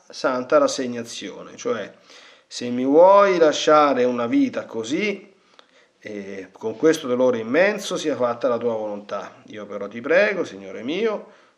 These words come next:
torna dal tuo servo, torna dalla tua serva, fammi sentire la tua voce, fammi risentire la tua presenza, consola il mio cuore", tutto quello che noi vogliamo.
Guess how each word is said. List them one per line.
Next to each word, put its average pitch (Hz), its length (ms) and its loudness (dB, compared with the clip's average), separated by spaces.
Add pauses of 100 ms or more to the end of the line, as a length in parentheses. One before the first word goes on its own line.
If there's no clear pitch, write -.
(120)
torna 170 840 2
dal 104 320 -12
tuo 92 140 -14
servo, 123 800 0
torna 117 320 0
dalla 101 160 -4
tua - 160 -8
serva, 139 520 0
fammi 107 280 -10
sentire 104 340 -10
la 95 140 -8
tua 95 120 -14
voce, 127 420 -4
fammi 104 260 -10
risentire 98 440 -12
la - 80 -14
tua 95 140 -14
presenza, 131 680 0
consola 104 360 -6
il 101 80 -12
mio 98 160 -14
cuore", 175 240 -6
tutto 185 160 -16
quello 101 140 -10
che 90 100 -14
noi - 100 -20
vogliamo. - 280 -20